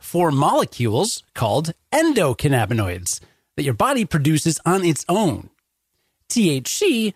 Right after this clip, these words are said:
kinda hacks your system by posing as endocannabinoids. So it binds to receptors and changes how and when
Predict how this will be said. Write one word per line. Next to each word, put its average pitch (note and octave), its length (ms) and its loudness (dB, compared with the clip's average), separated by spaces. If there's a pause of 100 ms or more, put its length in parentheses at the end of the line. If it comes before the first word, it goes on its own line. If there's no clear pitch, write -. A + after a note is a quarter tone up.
kinda D#4 180 -2
hacks - 460 -2
your D#3+ 140 2
system F#2 600 -4
by A#2+ 140 -2
posing C3 800 0
as A#2 420 0
endocannabinoids. B2+ 1200 0 (420)
So C3+ 240 0
it G2 100 -4
binds C#3 380 0
to C#3+ 100 0
receptors E3+ 640 2 (260)
and F3 360 0
changes E3 540 2
how E3 260 0
and B2+ 420 0
when F3+ 320 2